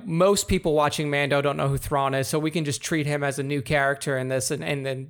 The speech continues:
we'll worry about how to get him there later." I think the, the better way to do it, 'cause if you think about it, Thrawn shows up in Mando.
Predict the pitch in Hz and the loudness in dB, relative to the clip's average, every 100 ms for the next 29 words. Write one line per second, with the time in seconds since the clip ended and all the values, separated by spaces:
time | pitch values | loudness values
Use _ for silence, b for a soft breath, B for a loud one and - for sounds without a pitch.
0 | - 165 151 143 147 147 135 143 135 139 | -6 -2 0 2 2 2 2 0 0 0
1 | 135 143 139 131 127 120 139 151 175 170 | -2 -2 -2 -2 -4 0 0 0 -2 -6
2 | - _ _ - - 165 156 202 196 170 | -10 _ _ -20 -4 -2 0 0 2 2
3 | 165 175 165 123 170 185 208 180 165 139 | 0 -2 -4 0 2 4 4 2 0 0
4 | 208 190 190 220 226 240 233 202 151 135 | 0 0 0 0 0 0 0 0 2 2
5 | 151 202 _ _ _ - 185 208 262 254 | 0 -2 _ _ _ -4 2 4 4 4
6 | 226 214 214 208 175 151 165 226 180 139 | 4 4 4 2 0 2 2 2 2 2
7 | 143 151 | 2 0